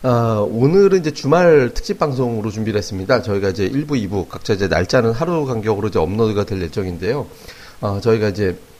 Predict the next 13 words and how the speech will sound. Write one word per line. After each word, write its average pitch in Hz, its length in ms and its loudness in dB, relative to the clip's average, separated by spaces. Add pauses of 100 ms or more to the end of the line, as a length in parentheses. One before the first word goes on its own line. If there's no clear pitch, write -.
(460)
그 110 220 -4
멤버가 120 400 2
총출동해서 127 760 -2
이렇게 95 460 -2
연결로 107 360 -2
가기는 101 280 -6
조금 135 200 -10
쉽지 - 240 -6
않아서 104 280 -6
두 - 140 -8
팀으로 127 340 -4
쪼갰습니다. 110 460 -8 (120)
그래서, 87 260 -6